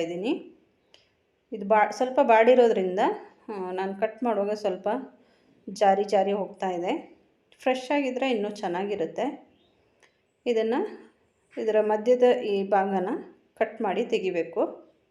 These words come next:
ಈ ರೀತಿ. ಹಾಗೆ ಹೊರಗಿನ ಭಾಗ, ಈ ಮುಳ್ಳಿನ ಭಾಗನೂ ಕೂಡ ಕಟ್ ಮಾಡಿ ತೆಗಿಬೇಕು. ಪೂರ್ತಿ ಅದೇ ಥರ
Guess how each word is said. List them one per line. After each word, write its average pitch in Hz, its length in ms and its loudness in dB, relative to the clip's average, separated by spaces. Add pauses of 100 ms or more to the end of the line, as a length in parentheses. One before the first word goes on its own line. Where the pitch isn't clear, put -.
(880)
ಈ 202 140 -6
ರೀತಿ. 180 320 -2 (2500)
ಹಾಗೆ 220 300 -2 (1080)
ಹೊರಗಿನ 240 460 2
ಭಾಗ, 180 200 4 (100)
ಈ 220 160 2
ಮುಳ್ಳಿನ 208 420 0
ಭಾಗನೂ 180 380 0 (100)
ಕೂಡ 170 160 -2 (760)
ಕಟ್ - 280 -4
ಮಾಡಿ 170 200 -4 (520)
ತೆಗಿಬೇಕು. 180 520 -2 (840)
ಪೂರ್ತಿ 294 420 -2 (220)
ಅದೇ 214 260 2
ಥರ 208 140 2